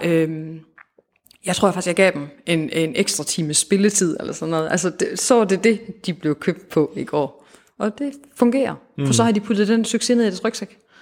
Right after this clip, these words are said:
Speaker 1: Og de har også fået noget ud af det.
Speaker 2: Ja.
Speaker 1: Altså, så motivation er jo altafgørende inden for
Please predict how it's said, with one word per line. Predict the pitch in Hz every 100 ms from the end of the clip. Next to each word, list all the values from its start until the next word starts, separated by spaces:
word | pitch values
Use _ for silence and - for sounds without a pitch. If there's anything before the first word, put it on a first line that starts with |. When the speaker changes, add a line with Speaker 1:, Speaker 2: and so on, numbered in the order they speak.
| - - _ _ -
Speaker 1:
Og | 190
de | 196
har |
også | 202 202
fået | 220 240 240
noget | 175
ud | 185 185
af | 160 156
det. |
Speaker 2:
Ja. | 151 -
Speaker 1:
Altså, | - -
så | 170 185 175 - - _ _ _ _ _ _
motivation | 107 104 190 180 - 240 226 156
er | 147
jo | 147 - _ -
altafgørende | 247 - 147 143 156 135 135
inden | 147 165 156
for | 147 143